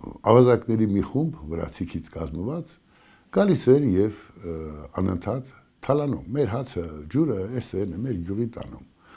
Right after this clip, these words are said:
Պապս մի օր ընդդիմացավ, ասում է, և սպանեց մեկին։ Հիմա ասում է, «Ինչ են ասում մեր գյուղում», ասում էին, «Վույ, վույ»։ Բա մի կտոր հացի համար մարդ կսպանեն։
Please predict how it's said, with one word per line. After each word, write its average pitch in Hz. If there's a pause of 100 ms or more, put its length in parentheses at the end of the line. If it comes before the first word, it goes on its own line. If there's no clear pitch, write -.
(140)
Պապս 165 (880)
մի 120
օր 90 (920)
ընդդիմացավ, 95
ասում 139
է, 143
և 98
սպանեց -
մեկին։ - (800)
Հիմա 165
ասում 160
է, 170 (280)
«Ինչ 175
են 170
ասում 131
մեր 110
գյուղում», 87
ասում 101
էին, 104
«Վույ, 113
վույ»։ 98 (1000)
Բա 127
մի 139
կտոր 131
հացի 123
համար 98 (380)
մարդ 107
կսպանեն։ -